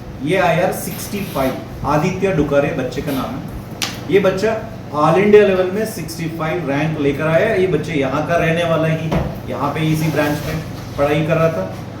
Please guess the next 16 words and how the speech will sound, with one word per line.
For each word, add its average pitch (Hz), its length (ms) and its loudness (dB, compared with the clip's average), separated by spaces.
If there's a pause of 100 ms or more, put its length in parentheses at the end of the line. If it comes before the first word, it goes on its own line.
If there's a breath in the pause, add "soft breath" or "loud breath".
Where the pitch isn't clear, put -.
(220)
And 185 220 0
ये 196 80 8
बच्चे 190 260 2
का 214 160 4
ओबीसी - 520 2
कैटेगरी 190 400 4
में 208 120 2
रैंक 165 400 2
है 208 320 0
all 156 220 2
इंडिया 202 180 6
लेवल 190 220 6
में 196 140 0
सिक्सटीन, 160 880 -4
सोलह 127 220 0
रैंक। 101 220 -4